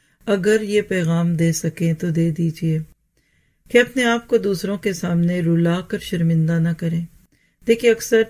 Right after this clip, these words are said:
देसी होटलों में और ड्राइवरों के होटलों के बाहर एक चीज़ लिखी होती है कि "उधार मांगकर शर्मिंदा ना हो" या "शर्मिंदा ना करें",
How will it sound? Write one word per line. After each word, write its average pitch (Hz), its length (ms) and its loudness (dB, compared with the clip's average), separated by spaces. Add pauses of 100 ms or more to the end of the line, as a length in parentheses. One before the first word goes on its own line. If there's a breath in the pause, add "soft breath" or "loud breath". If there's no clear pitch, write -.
देसी 190 400 0
होटलों 180 460 -2
में 180 200 -2
और 180 140 -2
ड्राइवरों 175 440 -2
के 185 100 -6
होटलों 175 300 -4
के 185 120 -4
बाहर 170 220 0
एक 175 160 -4
चीज़ 196 300 -8
लिखी 180 280 -4
होती 175 280 -4
है 185 120 -2 (380 loud breath)
कि 214 80 4
"उधार 202 420 0
मांगकर 175 440 0
शर्मिंदा 160 600 0
ना 160 160 2
हो" 156 200 0 (440)
या 190 60 -2
"शर्मिंदा 165 520 0
ना 170 140 -2
करें", 170 260 -6